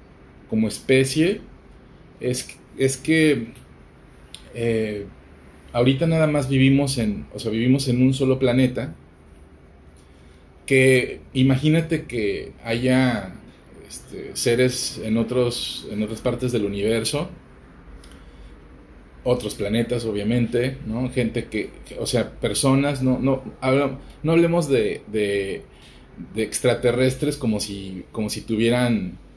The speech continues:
este, formas distintas a las nuestras, ¿no? Vamos a hablar así como para simplificar las cosas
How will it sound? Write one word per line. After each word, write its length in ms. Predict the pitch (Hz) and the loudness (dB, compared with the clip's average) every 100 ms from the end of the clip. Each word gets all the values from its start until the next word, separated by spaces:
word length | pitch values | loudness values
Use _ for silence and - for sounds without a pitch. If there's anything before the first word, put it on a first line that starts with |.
| - | -14
este, 540 | 95 - - 95 90 | -12 -12 -12 -12 -12
formas 800 | - 117 113 123 120 101 95 - - - - - - | 0 2 2 2 0 -2 -6 -12 -16 -20 -20 -20 -8
distintas 720 | 110 - 123 120 123 131 127 | -6 -4 -2 -2 0 0 0
a 60 | |
las 200 | 107 98 | -2 0
nuestras, 540 | 110 120 123 156 175 165 | 2 2 2 0 -2 -2
¿no? 180 | 135 160 | -4 -4
Vamos 220 | 151 131 | -4 -2
a 60 | |
hablar 180 | 113 110 | -2 -2
así 200 | 113 120 | -4 -6
como 200 | - 104 | -8 -8
para 160 | 110 107 | -4 -2
simplificar 640 | 131 123 120 123 127 139 | -2 0 -4 -4 -2 0
las 160 | 151 151 | 0 -2
cosas 380 | 131 131 123 | -4 -4 -4